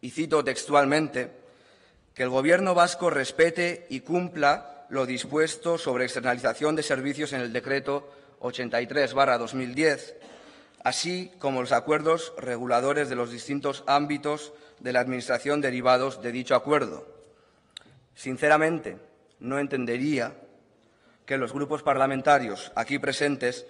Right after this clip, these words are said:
se nieguen a votar a favor de este punto. Otra cosa será que verdad-, que verdaderamente se cumpla.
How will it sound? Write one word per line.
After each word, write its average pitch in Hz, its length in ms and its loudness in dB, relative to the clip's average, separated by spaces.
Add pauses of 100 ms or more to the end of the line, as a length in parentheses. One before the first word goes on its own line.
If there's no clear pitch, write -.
(340)
se 127 220 -4
nieguen 131 600 -2
a 110 100 -2
votar 113 320 0
a 107 60 0
favor 110 340 -4
de 113 80 -6
este 113 200 -8
punto. 151 420 -4 (1000)
Otra 135 320 0
cosa 135 420 -2 (640)
será 120 560 2 (600)
que 131 140 -6
verdad-, 117 600 0
que 123 120 -4
verdaderamente 123 960 0
se - 180 -8
cumpla. 107 440 -10